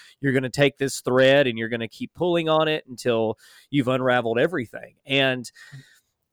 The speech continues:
the thing, the, the truth of the matter is, most of the time, there's still going to be elements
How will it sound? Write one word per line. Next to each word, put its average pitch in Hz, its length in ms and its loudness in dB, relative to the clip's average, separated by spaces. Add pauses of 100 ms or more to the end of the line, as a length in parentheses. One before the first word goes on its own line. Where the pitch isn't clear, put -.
(120)
the 165 260 2
thing, 196 360 2
the, 170 160 4
the 160 140 0
truth 208 240 0
of 185 100 -2
the 147 60 0
matter 165 400 2
is, 131 460 0 (220)
most 160 560 4
of 160 80 -2
the 123 100 -2
time, 127 380 0
there's 139 180 0
still 190 200 2
going 165 320 2
to 139 100 2
be 135 260 0
elements 127 580 0